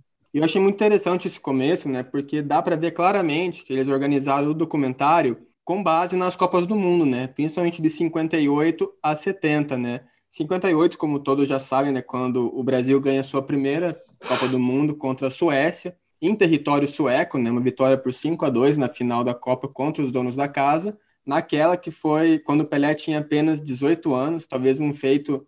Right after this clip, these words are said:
que a gente talvez nunca mais veja, né? Um cara tão dominante numa final de Copa do Mundo apenas com dezoito anos. E ali em cinquenta e oito o Brasil começa, né, a se livrar daquele trauma da Copa de cinquenta, né? Uma curiosidade pra quem talvez não saiba ou não lembre, ou não, ou não se lembre disso,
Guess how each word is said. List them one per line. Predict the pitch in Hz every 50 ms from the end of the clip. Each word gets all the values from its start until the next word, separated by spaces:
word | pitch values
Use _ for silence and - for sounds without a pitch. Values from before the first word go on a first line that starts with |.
| _ _
que | - 160
a | 170
gente | 196 202 - -
talvez | 175 165 175 165
nunca | 180 180 175 175
mais | 170 165 170 175 165
veja, | 143 120 123 135 160 160 156
né? | 135 123 117 117
Um | 120 123 127
cara | - 139 131 135 143 139
tão | 139 - 151 156 180 202 196
dominante | 180 165 160 151 139 131 127 139 147 143 - -
numa | 139 131 127
final | - 131 123 123 127 127
de | 127 -
Copa | - - 131 131 135
do | 135 131 123
Mundo | 123 123 135 135 135
apenas | 131 131 - 131 131 131 127 131
com | - - 131 131
dezoito | 123 123 123 131 131 135 135 - 147 139
anos. | 135 139 151 175 190 190 - - _ _ _ _ -
E | 160 196
ali | 226 220 190 165 175
em | 185 202 190
cinquenta | - 175 156 - 156 151 147 160
e | 151 143 143
oito | 135 143 156 156 175
o | 165
Brasil | 170 165 160 151 165 165 160
começa, | - 202 202 185 160 156 175 190 180 - 151
né, | 135 131 135
a | 135 135
se | - 160 151
livrar | 160 160 151 147 143 143
daquele | 151 160 156 160 165 160
trauma | 160 - - 151 143 156 165 165 156 127 127 - _ _ _ -
da | 131 139 143 143
Copa | - 156 147 - 151
de | 147
cinquenta, | - - 190 180 175 170 156 147 147 139
né? | 131 135
Uma | 151 170 165
curiosidade | - 180 190 202 202 220 185 156 143 151 180 196 - - -
pra | 139 131
quem | 123 - 143 135
talvez | 135 135 131 135 131 127 131
não | 139 143 151 147
saiba | - - 135 131 139 156 151 139 -
ou | - 151 185 196
não | 202 180
lembre, | 143 131 131 135 131 127 -
ou | 135 143 170
não, | 175 160 139 135 135 143
ou | 139
não | 139 135 135
se | 131 135 -
lembre | 120 120 123 123 127 123 120
disso, | 123 131 127 143 160 156 - 202 -